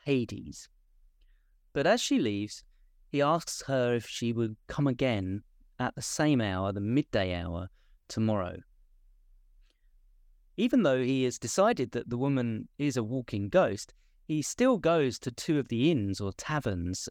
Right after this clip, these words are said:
uh, near Pompeii, hoping that he might come across Gradiva again. Now, the next day, Hanold makes his way to the same spot in Pompeii by, as Freud says,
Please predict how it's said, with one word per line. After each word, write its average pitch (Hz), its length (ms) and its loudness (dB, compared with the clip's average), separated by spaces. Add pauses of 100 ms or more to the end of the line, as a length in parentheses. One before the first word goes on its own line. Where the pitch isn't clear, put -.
uh, 107 280 -2
near 139 300 4
Pompeii, 87 720 -4 (320)
hoping 131 400 0
that 104 100 0
he 107 60 2
might 101 260 2 (100)
come 104 160 0
across - 520 -6
Gradiva 92 520 -4
again. 85 400 -4 (2250)
Now, 151 80 2
the 185 120 2
next - 240 0
day, 117 240 2
Hanold 123 360 0
makes 117 300 -2
his - 160 -6
way 101 200 2
to 117 120 -6
the 107 60 -6
same 101 400 -2
spot - 500 -6
in 139 220 2
Pompeii 90 640 -2 (140)
by, 98 360 0 (140)
as 101 180 -2
Freud 90 320 -4
says, 92 420 -4